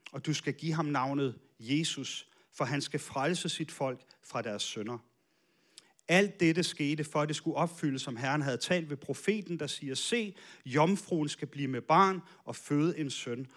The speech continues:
og de skal give ham navnet Immanuel.' Det betyder Gud med os. Da Josef var vågnet op af søvnen, gjorde han, som Herrens engel havde befalet ham, og tog hende til sig som hustru.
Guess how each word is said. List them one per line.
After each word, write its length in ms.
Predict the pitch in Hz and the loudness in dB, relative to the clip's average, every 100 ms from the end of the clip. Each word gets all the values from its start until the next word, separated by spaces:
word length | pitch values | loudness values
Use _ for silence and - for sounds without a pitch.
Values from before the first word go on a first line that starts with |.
| - | -14
og 180 | 135 131 | -8 -4
de 80 | 147 | -4
skal 200 | - 143 | -4 -6
give 200 | - 156 | -4 -4
ham 140 | 147 | -2
navnet 540 | 143 123 120 131 135 120 - _ - | -2 -2 -2 -2 -4 -6 -16 _ -6
Immanuel.' 720 | 131 123 127 139 107 90 87 - _ _ _ _ - | -2 0 0 -2 -4 -4 -10 -20 _ _ _ _ 2
Det 120 | 156 | 2
betyder 480 | 160 - 135 123 113 - _ _ | 2 -2 -4 -4 -6 -12 _ _
Gud 240 | 156 165 160 - | 0 0 -2 -8
med 160 | 127 | -8
os. 480 | 101 95 - - - _ _ _ _ _ _ | -8 -10 -14 -16 -16 _ _ _ _ _ _
Da 60 | 139 | 4
Josef 460 | 147 185 - 165 147 | 6 6 4 0 0
var 80 | |
vågnet 340 | 131 156 165 147 | 4 4 6 4
op 160 | 170 | 4
af 80 | 180 | 2
søvnen, 680 | - 170 170 170 175 156 - _ _ - | 2 2 2 0 -2 -2 -4 _ _ 2
gjorde 320 | 170 196 233 | 6 6 4
han, 240 | 151 104 | 0 -4
som 180 | - 131 | -6 -4
Herrens 360 | 123 123 139 - | 0 0 -2 -4
engel 280 | 120 127 139 | -4 -4 -4
havde 140 | 110 | -6
befalet 460 | 113 - 127 120 101 | -8 -6 -6 -6 -10
ham, 180 | 101 - _ _ _ _ - | -12 -14 _ _ _ _ -14
og 140 | - - | -8 -6
tog 280 | - 165 120 | -2 -2 -2
hende 200 | 110 107 | -6 -6
til 220 | - 147 | -4 -4
sig 200 | 135 110 - _ _ - | -6 -10 -14 _ _ -12
som 240 | - 123 | -6 -6
hustru. 400 | 117 147 - - | -6 -8 -10 -18